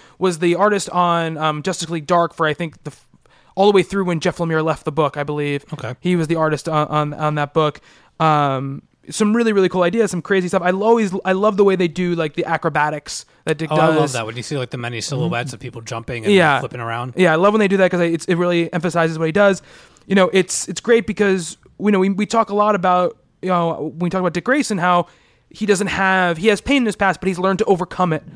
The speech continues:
Speaker 1: He's not the, he's not the frowning hero. He's the smiling hero, and that's all through here as well. Um, it's also very interesting, um, some good, a good fight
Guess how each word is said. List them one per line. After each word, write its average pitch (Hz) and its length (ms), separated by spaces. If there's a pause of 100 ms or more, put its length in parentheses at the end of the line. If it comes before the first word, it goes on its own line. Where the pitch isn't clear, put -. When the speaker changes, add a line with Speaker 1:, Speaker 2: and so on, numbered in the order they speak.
(140)
Speaker 1:
He's 175 160
not 180 160
the, 180 100
he's 165 140
not 185 120
the 190 60
frowning 175 760 (360)
hero. 170 440
He's 160 200
the 175 80
smiling 196 460
hero, 160 260
and 156 180 (260)
that's 190 140
all 185 280
through 185 160
here 175 260
as 160 220
well. 156 400 (260)
Um, 160 460
it's 160 100
also 208 220
very 180 280
interesting, 180 640 (400)
um, 147 380
some 226 180
good, 202 140
a 185 40
good 190 140
fight 220 300